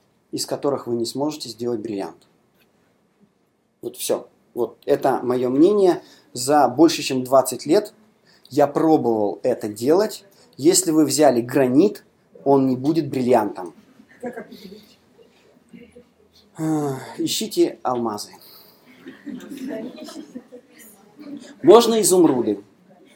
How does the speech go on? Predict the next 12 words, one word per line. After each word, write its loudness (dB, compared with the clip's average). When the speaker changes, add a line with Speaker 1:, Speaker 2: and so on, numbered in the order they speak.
Speaker 1:
можно 4
рубины. 0
Просто 6
нужно 4
их -4
искать. 0
И -6
еще 2
такой 0
момент. 4
Когда 4
вы 4